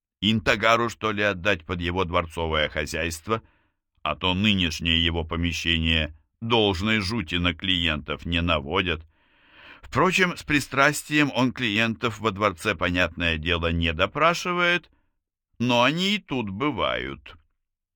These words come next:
Так что решено». Кто-то, забежав вперёд, услужливо распахнул перед ним высокую дверь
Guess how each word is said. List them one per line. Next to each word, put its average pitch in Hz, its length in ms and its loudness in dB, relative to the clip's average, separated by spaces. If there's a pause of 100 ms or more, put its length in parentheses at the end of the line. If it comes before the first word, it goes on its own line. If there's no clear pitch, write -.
Так 85 320 -2
что 120 420 2 (640)
решено». 95 760 2 (1120)
Кто-то, 135 520 0
забежав 101 580 2
вперёд, 90 600 -2
услужливо 113 920 0
распахнул 95 640 -2
перед 82 300 -2
ним 82 240 0
высокую 76 560 -6
дверь 90 360 -2